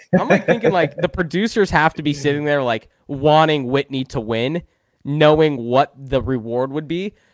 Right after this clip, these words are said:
Speaker 1: because then that would make her stay in the game for another few weeks and would really just shake up the house based
Speaker 2: Yeah.
Speaker 1: on where
Speaker 2: The
Speaker 1: the
Speaker 2: way that
Speaker 1: targets are.
Speaker 2: alliances were, yeah.
Speaker 1: So it makes you wonder, are the, are, you know, are the producers, are they, are they sometimes, like, loaded,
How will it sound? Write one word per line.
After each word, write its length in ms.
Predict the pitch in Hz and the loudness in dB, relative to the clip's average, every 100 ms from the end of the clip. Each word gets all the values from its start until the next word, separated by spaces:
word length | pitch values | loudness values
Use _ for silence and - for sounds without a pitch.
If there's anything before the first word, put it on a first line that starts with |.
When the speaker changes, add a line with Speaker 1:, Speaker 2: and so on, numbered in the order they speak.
| _ _ | _ _
Speaker 1:
because 320 | 160 - 165 139 | -10 0 0 2
then 160 | 165 | 2
that 140 | 165 143 | 2 -2
would 120 | 147 | -2
make 220 | 143 147 | 0 -2
her 160 | - 143 | -2 -2
stay 240 | - 143 135 | 0 0 0
in 60 | |
the 40 | 127 | -2
game 220 | 123 131 | -2 -4
for 160 | 135 127 | -2 0
another 280 | 123 127 | 2 0
few 240 | 123 135 120 | -2 -4 -4
weeks 420 | 113 143 - - _ | -2 -4 -8 -20 _
and 160 | 143 131 | -2 -2
would 180 | 127 | 0
really 260 | 131 160 139 | 4 4 4
just 180 | 117 - | 0 -6
shake 320 | - 139 131 | 0 0 2
up 140 | 123 | -2
the 80 | 98 | -2
house 360 | 117 151 113 110 | 0 2 2 -2
based 300 | - 120 107 | -6 -6 0
Speaker 2:
Yeah. 160 | 123 117 | 2 2
Speaker 1:
on 280 | 110 110 - _ _ _ | 0 -6 -16 _ _ _
where 220 | - 143 143 | -6 0 2
Speaker 2:
The 60 | |
Speaker 1:
the 60 | 110 | 2
Speaker 2:
way 40 | |
that 40 | 107 | 4
Speaker 1:
targets 320 | 156 131 104 | 4 4 4
are. 40 | 101 | 4
Speaker 2:
alliances 400 | 120 120 98 87 | 2 0 -6 -4
were, 360 | 85 85 92 101 | -2 -2 -6 -12
yeah. 280 | 98 87 - _ _ | -10 -10 -14 _ _
Speaker 1:
So 180 | - 196 | -6 -2
it 40 | |
makes 220 | 196 262 208 | 0 -2 -2
you 60 | |
wonder, 220 | 160 156 127 | -2 0 0
are 120 | 147 | 0
the, 160 | 170 - | -2 -2
are, 120 | 151 | -2
you 180 | 147 156 | 0 2
know, 100 | 139 | 4
are 100 | 143 | 4
the 60 | 143 | 0
producers, 500 | 156 143 180 180 156 | -4 -4 -2 -2 0
are 120 | 139 | 2
they, 220 | 139 131 - | 2 -2 0
are 140 | 131 | 0
they 140 | 131 | 0
sometimes, 480 | 135 160 160 151 143 | -2 -2 2 0 2
like, 140 | 139 117 | -2 -2
loaded, 680 | 123 127 135 135 127 120 | 2 2 4 2 2 -2